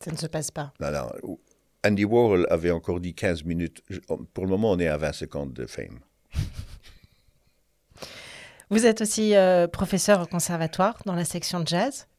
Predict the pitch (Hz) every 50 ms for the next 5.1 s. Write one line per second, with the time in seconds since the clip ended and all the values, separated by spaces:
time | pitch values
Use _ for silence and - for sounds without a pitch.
0 | - - - - 185 160 170 170 190 208 208 - - 190 170 170 170 160 170 170
1 | 156 170 175 175 175 - - 170 165 160 - - 165 - - 180 156 - 170 151
2 | 156 151 165 156 - 190 165 160 139 143 156 156 156 151 151 139 147 147 - -
3 | - 185 262 262 - 185 160 - 170 160 147 147 - 151 151 151 143 143 135 -
4 | 151 139 139 139 135 - - - 214 214 _ _ _ _ _ _ - - 78 92
5 | 117 139